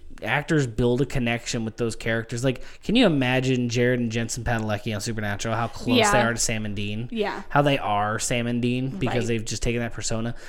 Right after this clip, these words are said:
Speaker 1: So I can imagine with her, I can imagine that being hard. It, no matter what the scene is, I can <laughs> imagine it being hard.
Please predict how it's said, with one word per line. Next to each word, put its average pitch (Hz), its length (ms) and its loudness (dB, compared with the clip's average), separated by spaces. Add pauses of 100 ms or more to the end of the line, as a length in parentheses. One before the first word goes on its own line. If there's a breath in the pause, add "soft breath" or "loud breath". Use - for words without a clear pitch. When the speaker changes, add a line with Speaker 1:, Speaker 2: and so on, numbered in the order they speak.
(120 loud breath)
Speaker 1:
So 135 100 2
I 160 80 8
can 180 160 8
imagine 131 440 4
with 110 100 -4
her, 131 180 0
I 127 120 2
can 247 140 2
imagine 180 380 2
that 139 160 0
being 120 180 0
hard. 117 480 -2
It, 120 240 0
no 117 200 -4
matter 135 180 4
what 123 220 2
the 147 100 2
scene 117 260 -2
is, 95 200 -2
I 117 100 0
can 147 160 2
<laughs> - 20 8
imagine 135 460 2
it 95 80 -6
being 104 200 -6
hard. 110 400 -4